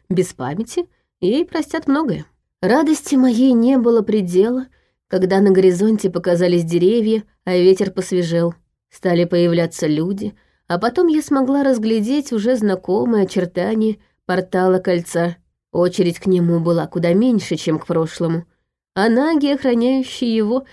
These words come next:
не так дотошны. Бумаги Гарда посмотрели быстро и тут же открыли доступ. В этот раз в кольцо я входила уже увереннее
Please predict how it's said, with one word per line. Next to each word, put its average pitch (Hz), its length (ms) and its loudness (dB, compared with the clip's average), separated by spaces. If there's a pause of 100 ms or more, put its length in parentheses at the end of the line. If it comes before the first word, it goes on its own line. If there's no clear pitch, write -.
(120)
не 233 140 -2
так 202 240 -2
дотошны. 185 680 -2 (380)
Бумаги 175 440 0
Гарда 170 360 -2
посмотрели 170 520 -4
быстро 175 500 -8 (360)
и 247 160 0
тут 311 280 -2
же 277 140 0
открыли 277 480 0
доступ. 170 560 -2 (400)
В 170 140 -2
этот 180 300 2
раз 190 200 0
в - 120 -16
кольцо 165 400 -2
я 170 140 2
входила 170 440 0
уже 165 200 -2
увереннее 208 720 0